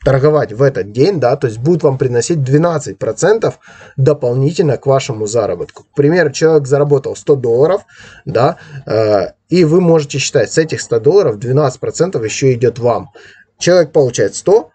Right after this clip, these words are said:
а вы получаете двенадцать процентов с этих ста еще дополнительно. Это, конечно же, очень круто, и это я рекомендую использовать партнерскую программу. У меня был такой один проект, это был проект L seven Trade. Многие мои подписчики о нем знают, и там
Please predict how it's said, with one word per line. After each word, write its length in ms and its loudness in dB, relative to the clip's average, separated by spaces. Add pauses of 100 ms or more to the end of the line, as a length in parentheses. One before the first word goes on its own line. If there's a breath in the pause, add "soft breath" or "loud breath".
а 100 -6
вы 120 2
получаете 960 -2
двенадцать 400 0
процентов 440 -2
с 100 -8
этих 260 -6
ста 240 0
еще 400 -2
дополнительно. 760 -2
Это, 240 0
конечно 380 0
же, 100 0
очень 320 2
круто, 320 0
и 160 2
это 260 0 (220 loud breath)
я 200 2
рекомендую 680 0
использовать 520 0
партнерскую 540 -4
программу. 520 0 (360 loud breath)
У 100 2
меня 220 2
был 360 2
такой 320 2
один 220 -4
проект, 480 0
это 240 0
был 280 -2
проект 420 -4
L 120 2
seven 360 -4
Trade. 380 0
Многие 600 -4 (180)
мои 200 -4
подписчики 520 -8
о 100 -2
нем 200 -6
знают, 360 -4
и 100 -14
там 280 -6